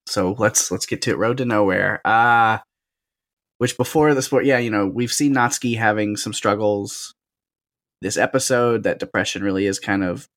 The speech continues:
sitting with her when Amesh goes to get her earlier in the day, or at least to kind of invite her, like, "Hey, after Midnight Club, we'll go for a walk, or we'll do this." And she was very much like, "I just need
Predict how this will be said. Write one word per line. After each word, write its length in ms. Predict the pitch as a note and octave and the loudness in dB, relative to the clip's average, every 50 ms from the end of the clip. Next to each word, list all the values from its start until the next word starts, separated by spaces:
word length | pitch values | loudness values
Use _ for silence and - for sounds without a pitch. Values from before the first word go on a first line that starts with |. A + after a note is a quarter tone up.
| _ _ - | _ _ -8
sitting 380 | - - B2 A2 G#2 G#2+ G#2 G2 | -4 0 0 0 0 0 0 0
with 140 | F#2+ G2+ - | 0 0 2
her 360 | G#2+ G2 F#2+ G2 G2 G2+ - _ _ _ _ _ | 2 2 4 2 0 -2 -4 _ _ _ _ _
when 120 | - G#2+ | -2 0
Amesh 360 | G#2 G#2 G#2+ G2 F#2 - - - | 0 2 2 0 0 0 0 0
goes 220 | F#2+ F#2 F2 - | 0 0 0 -2
to 100 | - - | -4 -2
get 200 | - A2+ - - | 0 0 0 0
her 380 | A2+ A2+ G#2 G2 G#2 G2+ A#2 - _ _ _ _ _ _ - | 2 2 2 2 0 -2 -6 -10 _ _ _ _ _ _ 0
earlier 300 | C3 C3 C3 B2 A#2+ A#2+ | 2 4 4 4 4 4
in 80 | A#2+ | 2
the 60 | A#2+ G#2+ | 2 2
day, 240 | B2 A#2 A2+ A2+ A2 | 4 4 4 6 4
or 60 | - | 4
at 60 | C#2+ | 4
least 180 | F#2+ A2 - - | 2 -2 -4 -6
to 40 | - | -6
kind 160 | A#2 A2 G#2+ | -2 -2 0
of 60 | G2 | 0
invite 300 | G#2 G2 G2+ G2 E2 - | 0 0 0 0 0 0
her, 100 | G2+ F2+ | -2 -2
like, 180 | E2 E2+ - - | -2 -4 -4 -4
"Hey, 380 | G3+ G3 F#3+ E3+ C#3+ A#2+ - _ _ _ _ _ - - | -2 0 0 2 0 0 -4 _ _ _ _ _ -4 -4
after 180 | A#2 - - | -4 -4 -4
Midnight 320 | A2 B2 B2 B2+ A#2 - - | -6 -6 -4 -4 -4 -6 -6
Club, 220 | - G2+ G2+ - | -6 -6 -6 -6
we'll 60 | A2+ G#2+ | -6 -6
go 160 | - G#2 G#2 | -4 -4 -4
for 160 | - - G#2+ | -4 -6 -4
a 60 | A2+ | -2
walk, 260 | B2+ B2+ B2+ B2 - - - | 0 0 0 0 -4 -8 -8
or 80 | G#2+ A#2+ | -8 -6
we'll 140 | A#2 A2+ | -6 -4
do 160 | B2+ C3 B2+ B2 | -2 -2 -2 0
this." 360 | C3 B2+ A#2+ A2 G#2+ - - | 2 0 0 0 -2 -4 -4
And 240 | G#2 G#2 A2 - - _ _ _ _ _ _ _ _ _ _ _ _ _ - | -4 -4 -4 -6 -10 _ _ _ _ _ _ _ _ _ _ _ _ _ -2
she 100 | - B2+ | 0 2
was 80 | B2+ A#2+ | 2 4
very 120 | C3+ C3 | 4 4
much 160 | B2+ B2 A#2+ - | 4 2 0 0
like, 120 | A#2+ G#2 - - - - _ _ - | -2 -2 -4 -8 -16 -18 _ _ -4
"I 140 | - B2+ B2+ | -2 -2 0
just 240 | B2 - A2+ - - | 0 -2 -2 -2 -2
need 360 | A#2 A2+ A2+ A2+ A2+ A2+ | -2 -2 -2 -2 -2 -4